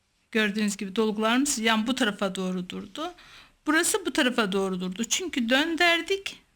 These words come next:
ve bu da aynı şekilde olmuş oldu. Şimdi şu yanların düzgün olması için bunu takip edin arkadaşlar.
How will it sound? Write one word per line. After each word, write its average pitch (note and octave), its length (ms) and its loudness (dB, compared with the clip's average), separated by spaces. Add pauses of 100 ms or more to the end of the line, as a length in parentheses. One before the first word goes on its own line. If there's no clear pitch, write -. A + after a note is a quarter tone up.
(100)
ve F4 220 0
bu D#4 220 0
da G#3 340 2
aynı G3 260 0
şekilde F3+ 500 -2
olmuş F3+ 400 -4
oldu. F#3 440 -10 (1300)
Şimdi C#4+ 720 2 (1500)
şu - 180 0
yanların D#4+ 600 4
düzgün C#4 300 0
olması C4+ 560 2
için A#3+ 580 -2 (380)
bunu C4+ 200 2
takip A#3+ 480 0
edin F#3 200 -4
arkadaşlar. F#3 840 -2